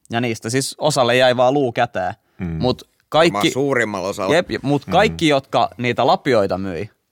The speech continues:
Speaker 1: niin varmasti sai niitä lapioita myytyä.
Speaker 2: Juu.
Speaker 1: Et nehän ne isommat rahat teki. Et
Speaker 2: Kyllä.
Speaker 1: niinku, et tossa kannattaa just silleen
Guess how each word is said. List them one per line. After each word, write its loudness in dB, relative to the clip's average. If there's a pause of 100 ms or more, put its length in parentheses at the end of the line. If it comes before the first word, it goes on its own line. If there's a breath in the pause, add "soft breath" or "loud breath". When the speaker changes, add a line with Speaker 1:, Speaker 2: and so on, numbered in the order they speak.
(220)
Speaker 1:
niin -4
varmasti 2
sai 2
niitä 2
lapioita 4
myytyä. 0 (120)
Speaker 2:
Juu. -2 (360 soft breath)
Speaker 1:
Et 0
nehän 4
ne 2
isommat -4
rahat -10
teki. -12 (180)
Et -6
Speaker 2:
Kyllä. -6
Speaker 1:
niinku, -8 (380)
et -4 (220)
tossa -6
kannattaa 0
just -6
silleen -2